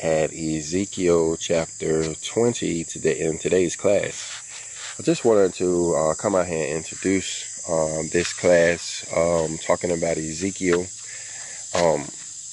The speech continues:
it's, um, a class that pertains to the, uh, tenth of Av we'll see here, and that's why we're doing it.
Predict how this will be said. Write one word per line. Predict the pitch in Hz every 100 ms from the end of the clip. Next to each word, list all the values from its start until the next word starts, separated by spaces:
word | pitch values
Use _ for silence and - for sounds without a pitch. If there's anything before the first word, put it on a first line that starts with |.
| - - - - - -
it's, | 95 80 - - - -
um, | 80 80 69 71 - - - - - - - - - - - - - - - - - - - - - - - - - - - - - - - - -
a | -
class | - - 131 127 117
that | 101 90
pertains | 87 - 110 110 107 98 - -
to | 110 104 98 98 92 87 - - - -
the, | 92 87 85 78 - - - - - - -
uh, | 156 - - - - - - - - -
tenth | - 110 107 -
of | 85
Av | 85 92 104 110 110 104 - - - - -
we'll | 95 92
see | - 110 107
here, | - 104 104 104 107
and | 87
that's | 92 101
why | 101
we're | 95 85
doing | 87 95
it. | 92